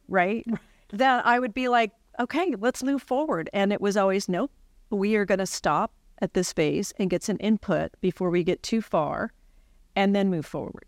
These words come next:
Speaker 1: So, yeah, I think you guys have adopted that, um, principle, uh, and, and then some. <laughs>
Speaker 2: Right. Well,
Speaker 1: Yeah.
Speaker 2: you know, one of the kind of the interesting aspects of that particular process was, you know, we utilized a consultancy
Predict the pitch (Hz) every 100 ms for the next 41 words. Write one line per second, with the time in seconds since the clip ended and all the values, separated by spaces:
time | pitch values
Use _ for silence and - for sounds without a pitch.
0 | _ - - 233 208 208 - _ - 196
1 | 233 180 233 240 208 196 202 175 160 165
2 | 175 185 160 156 156 - - 185 160 156
3 | 147 147 - _ - - 202 196 202 175
4 | 143 143 - _ _ - - - - 180
5 | 175 175 180 175 202 - - 202 294 -
6 | - - _ - 311 285 208 247 233 226
7 | 254 226 285 349 233 202 190 - _ _
8 | 214 175 185 196 226 196 208 180 170 -
9 | 165 151 - 156 143 175 - _ - 170
10 | 170 175 165 - 180 180 - 151 151 -
11 | 170 175 165 160 - 185 170 160 175 170
12 | 196 214 196 185 - - 175 - 208 190
13 | - - 156 165